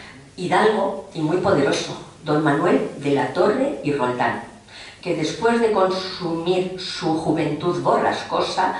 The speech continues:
se refugia en su palacio y vuelca en ella una ternura febril. Y su testamento equivocado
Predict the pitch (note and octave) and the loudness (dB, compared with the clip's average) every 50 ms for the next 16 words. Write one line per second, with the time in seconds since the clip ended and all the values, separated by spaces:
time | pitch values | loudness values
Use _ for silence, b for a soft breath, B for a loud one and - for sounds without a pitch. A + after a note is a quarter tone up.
0 | B B B B B B B B - - - - - D3+ - - A#3+ A#3+ A#3+ A#3+ | B B B B B B B B -4 0 2 2 2 2 2 2 2 2 2 2
1 | - G#3+ G#3+ G#3+ - D#3+ D3+ D#3 - F3+ - D3 C#3+ E3+ G#3 A3 A3+ - - - | 4 4 4 4 4 2 0 0 0 -2 -2 0 2 4 4 4 2 2 2 0
2 | C#4+ D4+ B B B B B - F3+ F3 F3+ G3+ A3+ A#3 A#3 - - D#3 F#3 G3 | 0 0 B B B B B -4 -2 0 2 4 4 4 4 2 4 4 4 4
3 | - - - - E3 D#3+ - C4 - - A#3 A#3+ B3+ - - - G#3+ G#3 G#3+ G3+ | 2 0 0 0 2 4 4 4 4 2 2 0 0 0 0 0 2 4 4 4
4 | A3 G3 F3 D#3 D#3+ D#3+ F#3+ G#3 - - - - - - - - - - - - | 4 2 0 0 0 2 4 6 6 6 4 2 0 -6 -10 -14 -18 -18 -6 -2
5 | C#3+ C#3 C#3+ D3+ C#3+ C#3 C#3 - - - - - - - - - - - - B | 0 0 2 4 4 4 4 2 0 -6 -12 -18 -20 -20 -20 -20 -20 -20 -20 B
6 | B B B B B B - - - F#3 F3+ - F#3 F3+ - F3 E3 - - D3+ | B B B B B B -16 -8 -4 -4 0 0 0 2 2 2 0 2 2 2
7 | D3+ - B3 C#4 C4+ - - G3+ A3 - - - - - - - A3 G#3 G#3 G#3 | 2 4 6 6 6 4 4 2 2 2 2 0 0 -2 -2 -2 0 2 2 4
8 | G#3 F#3 F3 D3+ - - - B | 4 4 4 4 2 2 0 B